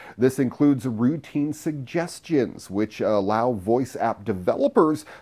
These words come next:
to prompt users to add their app's action to a routine, plus action notifications, which allows voice apps to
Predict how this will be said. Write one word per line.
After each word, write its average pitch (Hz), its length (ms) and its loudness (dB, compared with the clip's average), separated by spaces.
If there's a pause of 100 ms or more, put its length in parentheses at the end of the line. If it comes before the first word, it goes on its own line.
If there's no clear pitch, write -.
to 151 100 -6
prompt 190 480 0
users 190 720 -2
to - 300 -8
add 156 340 -4
their 175 280 0
app's 127 380 -2 (140)
action 170 580 -2 (280)
to 175 180 2
a 156 60 4
routine, 156 760 0 (320)
plus 151 360 4 (100)
action 131 480 -2
notifications, 131 1080 -2
which 110 260 -2
allows 110 360 4
voice 113 360 0
apps - 500 -2
to 131 380 0